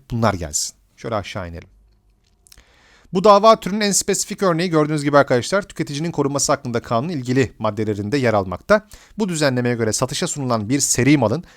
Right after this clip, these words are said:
ayıplı olması, yani bozuk, defolu olması durumunda bakanlık, bakın bakanlık, tüketiciler veya tüketici örgütleri gördüğün gibi ayıplı seri malın üretiminin ve satışının durdurulması ve satış için elinde bulundurulanlardan toplatılması için dava açabilir. İşte bu bir topluluk davası.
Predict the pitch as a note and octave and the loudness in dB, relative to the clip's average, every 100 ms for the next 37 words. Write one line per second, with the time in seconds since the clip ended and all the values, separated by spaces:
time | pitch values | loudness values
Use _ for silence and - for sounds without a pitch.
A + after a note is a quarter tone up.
0 | _ - C#3 C#3 E3+ C#3 F#2+ F2+ C3+ F3 | _ 0 2 2 2 2 2 0 -2 -4
1 | - A2 G2 A2 G#2 - A#2+ G#2 G#2 F#2 | -8 -8 -2 -2 -4 -4 -4 -2 -4 -4
2 | F2 F2 F#2 F#2+ E2 F2 D3 - - - | -6 -10 -8 -8 -8 -4 -6 -6 -16 -4
3 | C3+ D3 E3 E3+ A3+ - A#2 A2+ G#2 G#2 | -2 2 2 0 -4 -8 -10 -6 -4 -4
4 | A#2+ G#2+ E3+ - _ _ - D3+ D#3+ C#3 | -2 -4 -4 -8 _ _ -8 -4 -4 -2
5 | D#3 G3+ D#3+ D3+ D3+ - D3+ D3+ D3+ - | 0 2 2 2 0 -2 -6 -4 -4 0
6 | B2 G#2+ - G#2 A#2 E3+ G2+ F2+ F#2+ F#2 | 0 0 0 2 2 2 -2 0 -4 -6
7 | G#2+ F3+ _ _ D3 E3 E3 G#3+ - D#3+ | -4 -6 _ _ 4 4 2 0 2 2
8 | F#3+ D#3+ D3+ C#3+ C3+ C3 C#3+ F3 C#3 C#3+ | 2 0 0 0 -2 -2 -4 -4 -4 -4
9 | C3+ A#2+ F#2+ G2 B2+ D3+ E3 D#3+ F3 - | -4 -4 -2 4 6 6 6 4 0 -4
10 | - B2 - C3 F#3 E3+ D#3 C3 C#3 D#3 | -6 -2 0 -2 -4 -8 -6 -6 -4 -4
11 | B2 A2 G2 F#2 F2+ E2+ D3 F#3 _ - | -4 -6 -6 -6 -6 -4 -4 -6 _ -12
12 | - B2+ A2 G#2 G2+ E3 A#2+ F#2+ D3 - | -10 -8 -6 -8 -8 -6 -4 -2 -2 -2
13 | G2+ E2 - - C#3 D#3+ D#3 B2+ A2 G#2 | -6 -10 -8 -4 -2 -2 -2 -4 -6 -6
14 | F#2+ F2 E2+ - F#3+ | -4 -4 -2 -2 -2